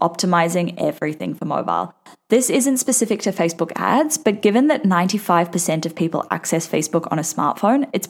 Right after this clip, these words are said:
pretty likely that someone clicking on your ad is going to be on their phone. And if your website's slow to load or it's not a hundred and ten percent mobile friendly, it's gonna have a huge impact on your results.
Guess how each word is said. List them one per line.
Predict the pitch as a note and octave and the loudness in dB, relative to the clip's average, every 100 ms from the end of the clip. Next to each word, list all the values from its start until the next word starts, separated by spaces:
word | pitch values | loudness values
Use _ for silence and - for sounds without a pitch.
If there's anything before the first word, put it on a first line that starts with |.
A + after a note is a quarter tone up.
| - | -14
pretty | - A#3 B3 D#4 D4+ | -2 0 2 2 4
likely | F#3+ F#3 - F#3 | 2 2 0 0
that | F3 | 0
someone | - F3+ F3 E3+ | 0 2 2 2
clicking | F3+ E3+ E3+ | 0 0 0
on | D#3+ | 0
your | D#3 - | 0 -2
ad | D#3 D#3+ B3+ | 0 2 2
is | - E3+ | 0 0
going | D#3+ | 0
to | |
be | D#3+ D#3 | 0 0
on | D3 | -2
their | D#3+ | -4
phone. | - A1 - - _ _ _ - | -4 -4 -6 -12 _ _ _ 0
And | G3+ G3 | 2 4
if | G3+ | 4
your | G#3+ | 4
website's | G#3 G#3 B3+ A#3 - | 4 4 0 0 -2
slow | G#3 F#3 | 0 2
to | E3+ | 2
load | D#3+ G3 C#4+ D#4 D#4 - | 2 4 4 2 -2 0
or | F3+ | 2
it's | D#3 - | 2 0
not | E3+ | 0
a | E3 | 0
hundred | F#3 F3 E3+ | 0 0 0
and | D#3+ | -2
ten | E3+ D#3+ | -2 -2
percent | - D#3 | -2 -2
mobile | E3 D3+ C3+ | -2 -2 -2
friendly, | - A3 G#3+ A3 A3 G#3+ - - - | 0 0 2 2 2 -2 -10 -14 -6
it's | A3 | -4
gonna | - B3+ | 2 2
have | A3 A3 | 4 2
a | |
huge | F#3 - F3+ E3+ | 0 0 0 0
impact | E3 F3 F3 - | -4 -4 -6 -6
on | D3+ | -2
your | C3+ | 0
results. | E3+ E3+ - - - | 2 2 0 -4 -12